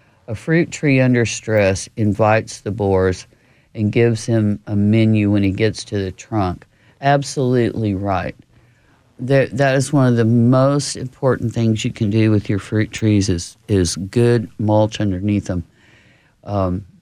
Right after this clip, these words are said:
so thank you for that reminder, because that is super important. So when you go buy your trees, you wanna be sure and buy you some mulch while you're at it if you don't have any, um,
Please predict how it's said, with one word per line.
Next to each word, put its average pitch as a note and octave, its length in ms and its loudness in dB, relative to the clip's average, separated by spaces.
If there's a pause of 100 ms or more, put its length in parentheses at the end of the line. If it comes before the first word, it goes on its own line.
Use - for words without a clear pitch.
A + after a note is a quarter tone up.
(360)
so - 260 -2
thank C3+ 380 0
you A#2+ 80 0
for - 200 -8
that G#2+ 260 0
reminder, G2+ 580 -2
because F2+ 340 -6
that G#2 180 2
is F2+ 140 -2
super G#2+ 640 -4
important. G2 540 -4
So A#2+ 100 -2
when A2+ 160 4
you C3+ 100 4
go D3 180 0
buy C3+ 380 0
your A2+ 220 0
trees, F2+ 480 -8 (540)
you B2+ 80 -4
wanna C#3 120 2
be B2 100 2
sure D3+ 220 -2
and G2+ 160 0
buy B2 280 2
you A#2 160 2
some G2 300 -6
mulch G#2+ 440 0
while G2 160 -2
you're F#2+ 220 0
at G#2 240 2
it F#2 160 0
if F2 160 -10
you G#2 100 -4
don't F#2+ 220 -4
have G2+ 240 0
any, E2+ 260 -8 (680)
um, F2+ 380 -2